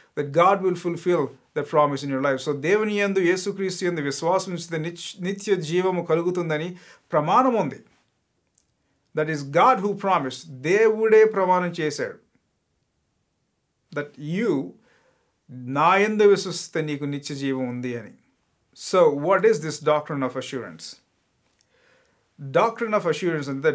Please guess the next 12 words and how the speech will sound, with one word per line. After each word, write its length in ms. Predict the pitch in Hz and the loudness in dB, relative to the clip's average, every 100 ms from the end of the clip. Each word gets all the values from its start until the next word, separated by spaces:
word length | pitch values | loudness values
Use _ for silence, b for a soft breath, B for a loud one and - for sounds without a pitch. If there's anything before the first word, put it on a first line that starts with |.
| - | 0
teaching 280 | 185 180 180 | -8 -8 -8
of 300 | - 156 139 | -2 0 0
confidence 720 | 143 - 147 143 139 117 139 143 | -2 -8 -6 -6 -6 -10 -10 -6
or 280 | 117 117 | -6 -6
in, 160 | 135 131 | -8 -8
in 120 | 127 | -8
God, 300 | 123 110 117 160 _ _ b b b b - | -8 -8 -10 -12 _ _ b b b b -10
uh, 280 | 127 123 123 | -4 -4 -4
ఈ, 420 | 131 123 120 120 113 113 - _ _ _ _ _ _ _ _ _ _ - | -6 -8 -10 -10 -14 -18 -20 _ _ _ _ _ _ _ _ _ _ -12
ఈ 100 | 143 | -10
assurance 480 | 135 214 214 180 160 | -6 2 2 2 0
is 160 | 147 | -4